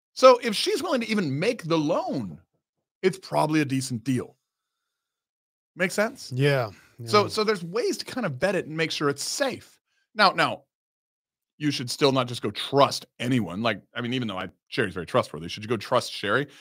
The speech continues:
Speaker 1: Well, she's trying to make herself a profit. So have your real estate agent or your expert or whoever you're working with review it. Review the fucking data.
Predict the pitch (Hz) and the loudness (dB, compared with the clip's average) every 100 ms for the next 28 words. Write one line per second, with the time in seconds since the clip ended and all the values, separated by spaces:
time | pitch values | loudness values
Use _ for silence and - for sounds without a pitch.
0 | - 202 185 175 131 _ - 156 135 120 | -10 -6 -4 -4 -8 _ 2 2 2 -2
1 | 101 - 104 101 185 156 - - - 98 | -2 -2 -2 -2 0 0 0 -12 -8 -6
2 | 90 _ _ _ _ _ - 170 156 135 | -8 _ _ _ _ _ -6 0 0 0
3 | 156 131 127 180 131 - 117 110 104 98 | 0 0 0 0 0 -2 -4 -2 -4 -6
4 | 123 131 123 117 127 120 - 160 - - | -8 -6 -2 0 2 2 2 0 -2 -6
5 | 92 113 120 113 123 139 127 117 113 113 | -6 -4 -2 0 2 2 2 0 0 0
6 | 160 117 98 101 _ _ - 190 269 339 | -2 -4 -8 -10 _ _ -4 -2 0 -2
7 | 101 120 151 269 269 - - 262 - - | -4 -4 -4 -6 -8 -10 -10 -10 -8 -8